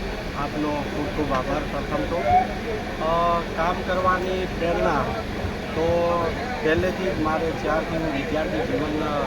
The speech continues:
હું હતો ત્યારથી સતત કાંઈકનું કાંઈક, કાંઈકનું કાંઈક, અ, સતત કામ કર્યા કરવું અને રિઝલ્ટ જે મળે, અ, ત્યાંથી હું પ્રથમથી હું પ્રેરાયેલ છું.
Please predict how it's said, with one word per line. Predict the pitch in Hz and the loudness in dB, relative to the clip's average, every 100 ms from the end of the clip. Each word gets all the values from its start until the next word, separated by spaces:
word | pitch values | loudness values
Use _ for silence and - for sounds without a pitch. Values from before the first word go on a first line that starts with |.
| - | -2
હું | 139 147 143 139 139 | -2 -2 0 0 0
હતો | 135 - | 0 -2
ત્યારથી | - 151 151 156 156 - 233 262 - 175 | 0 -2 -2 -2 -2 -2 -2 -2 -2 0
સતત | 165 190 190 | 2 0 0
કાંઈકનું | 170 170 165 175 156 | 0 0 0 -2 0
કાંઈક, | 160 160 160 | 0 0 0
કાંઈકનું | 151 151 156 151 | -2 -2 -2 -2
કાંઈક, | 147 147 - | -2 -2 -2
અ, | - 285 - - - 226 214 208 - 160 | -2 0 2 0 0 -2 -2 -2 -2 -2
સતત | 151 151 170 | -2 -2 -2
કામ | 151 143 | -2 -2
કર્યા | 139 143 156 - | -2 0 0 2
કરવું | 151 147 127 - | 0 0 -2 -2
અને | 143 | -2
રિઝલ્ટ | 170 147 131 151 156 - | -2 -2 0 0 0 0
જે | 143 | 0
મળે, | 135 135 131 | 2 0 0
અ, | 123 123 - - - - - 135 135 131 | -2 -2 -4 -6 -6 -4 -2 -2 0 0
ત્યાંથી | 143 151 156 156 151 151 - 139 - | -2 -2 0 0 0 -2 -4 -4 -2
હું | 139 135 | -2 0
પ્રથમથી | 139 139 151 151 156 | 0 0 0 0 -2
હું | 147 147 143 | -2 -2 -2
પ્રેરાયેલ | 143 151 156 | 0 0 0
છું. | 143 165 | -2 -4